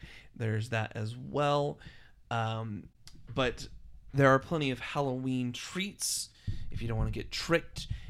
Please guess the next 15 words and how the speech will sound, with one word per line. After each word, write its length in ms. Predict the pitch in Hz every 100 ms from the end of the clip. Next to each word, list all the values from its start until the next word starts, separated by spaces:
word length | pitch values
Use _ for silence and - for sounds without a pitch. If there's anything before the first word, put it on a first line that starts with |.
| -
go 180 | - 123
to 240 | 117 123 113
audibletrial 760 | 123 120 120 117 131 120 120
dot 220 | 117 117 -
com 280 | 143 139
slash 340 | 143 131 127 -
married 240 | 117 110
to 60 | -
the 140 | 110
idea. 400 | 110 113 113 110
Again, 260 | - 113 113
that's 220 | 110 - - - - - _ _ -
T 400 | - - 160 139
O, 320 | 143 143 143 135
not 260 | 117 117